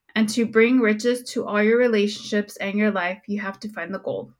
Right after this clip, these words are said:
As you dig and discover a nugget of gold, write it down and address the person by name and express your sentence in gratitude. So they write an example, like, you write their name,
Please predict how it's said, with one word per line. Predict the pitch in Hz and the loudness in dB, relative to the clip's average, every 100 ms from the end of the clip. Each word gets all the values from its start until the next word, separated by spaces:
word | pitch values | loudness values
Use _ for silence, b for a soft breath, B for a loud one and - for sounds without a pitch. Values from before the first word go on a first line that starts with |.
| _ _ _ 214 | _ _ _ -4
As | 214 | 0
you | 220 | 0
dig | 208 208 233 262 | 2 2 2 0
and | 240 214 | -2 -4
discover | 208 - 196 196 220 233 | -4 -4 -2 0 0 -2
a | 202 | -2
nugget | 190 180 180 233 262 262 _ _ - | -6 -6 -4 -4 -4 -8 _ _ -8
of | 233 240 | -8 -6
gold, | - 180 180 196 _ _ _ _ _ - | -2 0 0 -2 _ _ _ _ _ 0
write | 220 262 | 2 2
it | 247 | 2
down | 214 214 | 4 4
and | 208 208 | 4 2
address | 190 180 208 | 2 -4 -4
the | 214 | -8
person | 214 202 208 | -6 -6 -4
by | 196 | -4
name | 185 170 175 208 | -4 -6 -8 -10
and | 185 | -12
express | 180 - - 196 214 | -12 -14 -8 -6 -4
your | 247 | -6
sentence | 262 202 208 - 196 - | -6 -6 -8 -10 -12 -10
in | 202 190 | -10 -10
gratitude. | - 147 - 214 - - _ _ _ | -8 -10 -10 -14 -16 -18 _ _ _
So | _ - 214 202 190 185 | _ -2 0 2 4 2
they | 190 190 | 0 0
write | 196 226 | 2 4
an | 254 | 4
example, | 262 202 196 240 277 381 - | 2 2 -2 0 0 0 -10
like, | 208 202 180 - _ _ - | -6 -4 -4 -8 _ _ -4
you | 208 202 | -2 0
write | 196 190 | -2 -2
their | 240 | 0
name, | 247 202 190 226 294 | 0 0 0 -2 -4